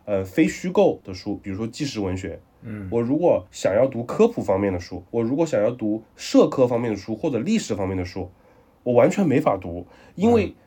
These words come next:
Speaker 1: 这种书它是无法在一个月内读完五六本的。
Speaker 2: 嗯，嗯。
Speaker 1: 所以就也给我造成了很大的困扰。
Speaker 2: 那科普的书，科普的书你可以一本就发一个吗？
Speaker 1: 对啊，是啊。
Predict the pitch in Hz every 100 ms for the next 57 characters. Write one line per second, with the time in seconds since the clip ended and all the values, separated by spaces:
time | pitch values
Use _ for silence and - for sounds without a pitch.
0 | _ _ - 277 175 104 101 - 123 -
1 | - - - 120 104 - 127 107 113 98
2 | 117 156 156 131 92 104 113 92 101 123
3 | 107 - _ _ _ _ _ _ 117 104
4 | 104 104 101 95 90 87 - 95 92 90
5 | _ _ - 196 156 214 139 117 139 170
6 | 151 95 139 131 110 101 95 107 107 -
7 | 233 226 87 - _ 147 156 - 185 123
8 | 117 123 151 151 - - 170 139 104 123
9 | 143 120 117 110 95 90 90 - 160 104
10 | 87 90 98 98 92 87 85 85 _ _
11 | _ _ _ _ _ _ _ _ _ -
12 | 135 123 - 151 123